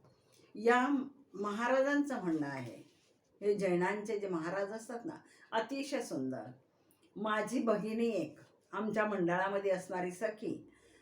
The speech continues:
अं, निर्मलाबेन पोपटलाल कात्रेला ह्या सतत, आणि नहार भाभी, मनोज भाभी, मग आमच्या शेजाऱ्याला आहेत. त्यांचा धर्म जैन धर्म, विचारही खूप चांगले, वागणंही खूप चांगलं,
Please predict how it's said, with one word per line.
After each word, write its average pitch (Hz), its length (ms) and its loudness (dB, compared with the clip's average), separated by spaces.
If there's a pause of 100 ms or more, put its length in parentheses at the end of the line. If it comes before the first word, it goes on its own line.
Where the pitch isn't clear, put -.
(240)
अं, 165 840 0
निर्मलाबेन 254 760 4
पोपटलाल 208 580 0
कात्रेला 185 760 0 (300)
ह्या 262 100 2
सतत, 190 460 0
आणि 214 240 2
नहार 247 500 2
भाभी, 143 500 -4 (140)
मनोज 247 360 4
भाभी, 156 480 -2 (300)
मग 208 120 -2
आमच्या 202 420 0
शेजाऱ्याला 190 640 2
आहेत. 131 360 -4 (1000)
त्यांचा 285 300 6
धर्म 240 400 0
जैन 220 340 4
धर्म, 156 460 0 (560)
विचारही 240 760 4
खूप - 240 -4
चांगले, 247 580 -2 (180)
वागणंही 202 920 0
खूप 254 260 -6
चांगलं, 254 420 0